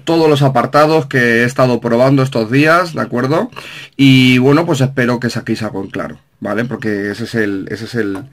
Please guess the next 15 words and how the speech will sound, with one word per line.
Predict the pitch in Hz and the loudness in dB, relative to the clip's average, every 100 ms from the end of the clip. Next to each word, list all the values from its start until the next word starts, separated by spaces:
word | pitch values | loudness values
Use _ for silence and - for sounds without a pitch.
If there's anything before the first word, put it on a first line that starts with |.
| - | -8
el | 107 | -6
fin | - 143 110 | 2 2 4
de, | 110 107 104 | 0 0 -2
de | |
este | 110 113 | -4 0
vídeo, | 127 131 101 | 2 2 0
¿no? | 104 131 | -2 0
De | 135 | 0
que | 117 - | -4 -8
conozcáis | 113 110 - 131 | -6 -6 -4 -2
un | 123 | -2
poquito | 117 117 | -4 -4
más | 117 120 | -2 -2
el | 117 | -2
terminal | 117 117 120 131 147 | 0 2 4 2 0